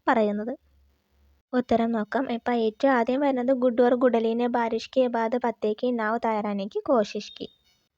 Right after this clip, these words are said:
അതിനുശേഷം വരുന്നത് "നാവ് പലട് ഗയി." केंचुआ चींटा बच गए। गुडली ने लाल कीड़े को कसम के पेड़ की पत्तियों पर छोड़ दिया।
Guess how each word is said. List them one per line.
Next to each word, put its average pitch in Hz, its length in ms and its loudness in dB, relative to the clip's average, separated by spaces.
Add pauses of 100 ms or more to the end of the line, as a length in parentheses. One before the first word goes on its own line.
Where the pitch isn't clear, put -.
(120)
അതിനുശേഷം 247 640 2
വരുന്നത് 233 460 2
"നാവ് 254 220 4
പലട് 214 360 2
ഗയി." 196 320 0 (420)
केंचुआ 247 460 4
चींटा 233 580 0
बच 220 340 -2
गए। 220 380 0 (140)
गुडली 240 360 4
ने 269 160 4
लाल 240 260 4
कीड़े 233 420 2
को 240 220 2
कसम 233 460 0
के 247 200 2
पेड़ 233 300 0
की 233 200 0
पत्तियों 226 480 0
पर 247 120 0
छोड़ 226 360 2
दिया। 202 400 -2